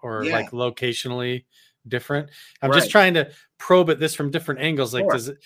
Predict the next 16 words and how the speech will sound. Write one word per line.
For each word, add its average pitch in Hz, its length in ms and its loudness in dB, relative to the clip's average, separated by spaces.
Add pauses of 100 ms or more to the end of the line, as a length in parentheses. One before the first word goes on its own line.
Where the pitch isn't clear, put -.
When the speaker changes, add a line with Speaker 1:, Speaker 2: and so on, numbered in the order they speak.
(160)
Speaker 1:
have 143 200 -2
to 139 60 -10
do 135 160 -2
with 143 160 -2
the 135 80 -4
geology 135 640 -2
and 135 80 -4
the 123 80 -4
environment? 123 540 -4
'Cause 131 160 -12
we 139 100 0
all 160 140 0
have 165 160 -2
these 160 160 -8
questions, 139 460 -6
like, 117 220 -2